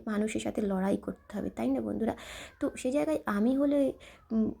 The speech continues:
অন্যরকম সিচুয়েশান হতো, কিন্তু যেহেতু আমার ছেলে বাচ্চা মানুষ, ওর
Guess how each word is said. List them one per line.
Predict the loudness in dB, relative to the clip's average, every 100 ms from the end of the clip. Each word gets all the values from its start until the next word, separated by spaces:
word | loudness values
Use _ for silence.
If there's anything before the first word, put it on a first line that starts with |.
| -6
অন্যরকম | 2 6 6 4 4 6
সিচুয়েশান | 4 2 0 0 2
হতো, | 0 0
কিন্তু | -2 -2 0 -2
যেহেতু | -2 -2 -2
আমার | -4 -4 -6
ছেলে | -6 -4
বাচ্চা | -2 -4 -4 -4
মানুষ, | -2 -4 -4
ওর | -6